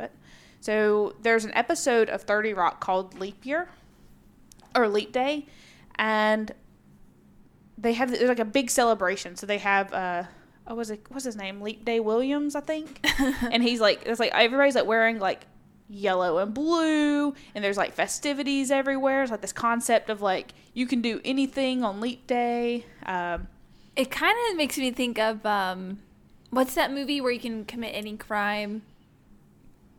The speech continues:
Speaker 1: Um, I know what you're talking about. I don't know what it's called, though.
Speaker 2: Oh, I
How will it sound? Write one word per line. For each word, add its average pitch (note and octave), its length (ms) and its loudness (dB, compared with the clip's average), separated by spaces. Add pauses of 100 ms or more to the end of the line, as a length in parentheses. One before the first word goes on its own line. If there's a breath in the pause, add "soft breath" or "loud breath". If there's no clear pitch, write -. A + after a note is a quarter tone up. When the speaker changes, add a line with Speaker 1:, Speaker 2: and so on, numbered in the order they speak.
(280)
Speaker 1:
Um, G#3+ 640 -2
I G#3 120 -8
know A3+ 80 -2
what A3+ 100 -2
you're - 80 -18
talking E3+ 120 -8
about. E3+ 100 -4
I F3 40 -4
don't F3+ 120 -12
know F#3+ 80 -14
what - 40 -10
it's - 80 -12
called, - 280 -12
though. A3+ 200 -10 (100)
Speaker 2:
Oh, G3 640 -16
I F#3+ 140 -16